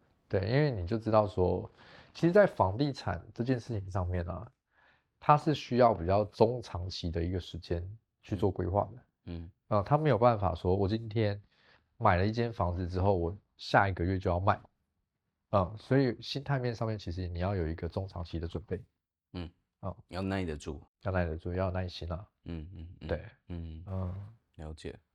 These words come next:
Speaker 1: 对，我觉得它也某种程度有点像巴菲特的价值投资一样。
Speaker 2: 嗯。
Speaker 1: 嗯，它走比较长期的。
Speaker 2: 嗯。
Speaker 1: 对。啊，因为房子它本来就保值，
Speaker 2: 嗯。
Speaker 1: 加上通膨的关系，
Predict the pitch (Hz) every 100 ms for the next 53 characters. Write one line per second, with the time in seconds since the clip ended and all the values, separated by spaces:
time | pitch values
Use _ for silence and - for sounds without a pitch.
0 | _ - 82 92 104 101 120 135 135 143
1 | 98 82 82 - 87 107 120 - 85 98
2 | 92 92 90 87 101 92 90 95 - -
3 | - _ _ 101 101 104 113 90 87 104
4 | 92 - 82 - - - 78 - 64 110
5 | - 92 82 - - 95 90 101 - 113
6 | 104 92 85 85 - 85 95 - - _
7 | _ _ - 87 80 82 _ _ _ -
8 | - 113 _ _ 113 123 123 120 113 -
9 | - 90 107 107 - - - 117 - 92
10 | 92 - - - - - - _ _ _
11 | _ - 85 82 - 123 139 117 - 113
12 | 110 87 80 90 87 92 - 80